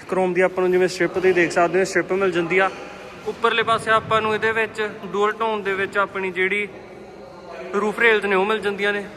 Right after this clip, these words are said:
ਉਹਦੇ ਉੱਤੇ ਆਪਾਂ ਨੂੰ ਇੱਕ ਸਨਰੂਫ। ਬਾਕੀ ਯਾਰ, ਇੱਦਾਂ ਦੀ ਕੁਛ ਆਪਣੀ ਜ਼ੈਡ ਏਟ ਆ। ਬਾਕੀ ਅੱਜ ਆਪਾਂ ਆਏ ਹੋਏ ਸੀਗੇ ਆਪਣਾ ਰਾਜ ਵਹੀਕਲ ਜ਼ੀਰਕਪੁਰ ਦੇ, ਇਹਨਾਂ ਦਾ ਸ਼ੋਰੂਮ ਆ।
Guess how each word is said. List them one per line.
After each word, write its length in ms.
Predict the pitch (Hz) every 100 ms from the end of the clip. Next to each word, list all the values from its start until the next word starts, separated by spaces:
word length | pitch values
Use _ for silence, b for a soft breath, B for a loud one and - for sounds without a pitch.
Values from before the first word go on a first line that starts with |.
| -
ਉਹਦੇ 200 | 220 220
ਉੱਤੇ 240 | 247 - 220
ਆਪਾਂ 280 | 214 214
ਨੂੰ 80 | 214
ਇੱਕ 180 | 208 214
ਸਨਰੂਫ। 400 | 202 185 180 185 - - - - -
ਬਾਕੀ 200 | 196 185
ਯਾਰ, 120 | 214 220
ਇੱਦਾਂ 240 | 202 202
ਦੀ 80 | 196
ਕੁਛ 160 | 190
ਆਪਣੀ 180 | 196 190
ਜ਼ੈਡ 280 | 190 180 180
ਏਟ 180 | 202 175
ਆ। 120 | 170 - - - -
ਬਾਕੀ 220 | 185 208
ਅੱਜ 160 | 202
ਆਪਾਂ 240 | 202 202 214
ਆਏ 60 |
ਹੋਏ 100 | 202
ਸੀਗੇ 160 | 196 208
ਆਪਣਾ 240 | 214 202
ਰਾਜ 220 | 180 165 160
ਵਹੀਕਲ 380 | 175 190 190 185 185
ਜ਼ੀਰਕਪੁਰ 380 | 170 185 190 202
ਦੇ, 100 | 208
ਇਹਨਾਂ 200 | 208 214
ਦਾ 140 | 214
ਸ਼ੋਰੂਮ 380 | 214 175 196
ਆ। 100 | 202